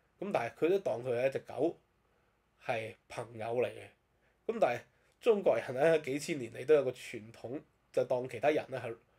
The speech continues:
即係統治階級當其他人係奴才。噉呢種傳統我哋叫封建社會。但係到今天咧，我哋打開電視啊，打開即係嗰啲文化圈啊，嗰度裏邊嘅所有嘢咧，都好似仲保留緊啊！一打開電視就係，「皇上，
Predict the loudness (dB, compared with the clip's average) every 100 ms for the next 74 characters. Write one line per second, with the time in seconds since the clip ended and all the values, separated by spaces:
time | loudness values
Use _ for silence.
0 | _ _ -4 -4 -2 -10 -10 -8 -6 -4
1 | -4 -4 -8 -6 -8 -8 -12 _ _ -8
2 | -6 -6 -10 -18 -18 -20 _ _ _ _
3 | _ _ _ -6 -2 0 0 0 0 0
4 | 0 0 0 0 -2 -10 -8 -8 -8 -10
5 | -8 -6 -2 0 -2 -2 -4 -2 0 0
6 | 0 2 2 0 -8 -10 -6 -2 -2 -2
7 | -4 -4 -6 -4 -2 -4 -8 -4 -2 -2
8 | -2 0 0 0 -2 -4 -6 -2 -2 -2
9 | -4 -8 -10 _ _ -2 0 0 -2 -4
10 | 2 6 6 4 -4 -4 _ _ _ 0
11 | 2 4 4 4 2 -8 -8 -2 -2 -2
12 | -6 _ _ _ _ -2 0 0 -4 -4